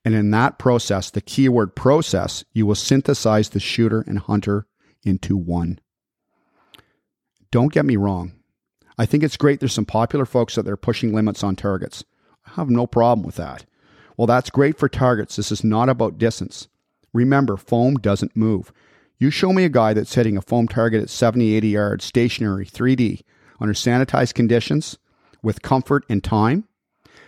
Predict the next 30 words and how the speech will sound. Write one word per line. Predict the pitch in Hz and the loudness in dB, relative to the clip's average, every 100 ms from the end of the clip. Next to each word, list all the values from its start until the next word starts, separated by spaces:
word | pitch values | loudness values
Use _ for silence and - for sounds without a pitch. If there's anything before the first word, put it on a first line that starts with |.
| - | -4
and | 117 | 0
I'll | 110 135 | 2 2
show | - 143 | 2 2
you | 135 | 4
the | 110 | 2
same | - 120 123 | 2 0 2
fella | 127 110 | 2 2
missing | 101 104 - | 0 0 -2
on | 104 | -2
a | 95 | 0
live | 98 110 | 0 0
animal, | 107 104 107 110 | 2 0 0 -2
or | - 107 | -2 -2
worse, | 107 110 143 107 - - | 0 2 2 2 -2 -8
wounding | 117 117 120 107 | -2 2 2 0
that | 95 | -2
animal | 95 92 92 95 | -2 -2 -4 -4
at | 95 | -4
a | |
distance | 98 104 - - | -4 -4 -6 -8
under | 92 | -10
pressure. | - - - - - _ _ _ _ _ _ _ - - - | -8 -8 -8 -10 -14 _ _ _ _ _ _ _ -20 -20 -2
Remember, | 135 139 143 123 - - | 2 4 4 2 -2 -14
traditional | - 127 120 131 - 165 | -4 0 2 0 2 0
hunting | - 120 117 | 2 2 2
is | 127 107 | 0 -6
self-competition, | - 113 107 - 113 107 104 107 - - - | -4 -4 -4 -4 -4 -2 -2 -2 -2 -4 -2
and | 101 | 0
that | 104 117 | 0 2
leads | 123 - | 0 0